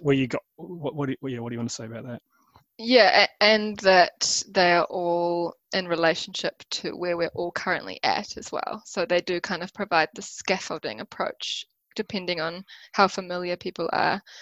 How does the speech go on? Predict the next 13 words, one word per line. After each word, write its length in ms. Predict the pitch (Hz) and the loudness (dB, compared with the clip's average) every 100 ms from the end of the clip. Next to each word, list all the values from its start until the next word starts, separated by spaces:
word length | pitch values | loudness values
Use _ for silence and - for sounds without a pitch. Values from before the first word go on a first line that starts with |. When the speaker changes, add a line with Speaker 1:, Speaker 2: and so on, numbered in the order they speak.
| - - _ - | -20 -20 _ -6
Speaker 2:
um, 400 | 143 - 208 220 | -4 -6 -14 -14
with 280 | 185 185 - | 0 0 0
different 300 | 185 - - | -6 -6 -2
ways 300 | 170 175 190 | 2 2 -2
of 100 | 185 | -6
learning 460 | 180 180 180 170 170 | -2 -2 0 -2 -2
and, 280 | 170 175 202 | -4 -8 -8
Speaker 1:
Yes. 400 | 208 185 151 - | -4 -2 -2 -6
Speaker 2:
um, 60 | 208 | -2
teaching, 340 | 226 - 190 | -2 -2 -4
because, 400 | 175 180 190 - - | -4 -4 -4 -6 -8
you 80 | 185 | -6
know, 180 | 180 | -6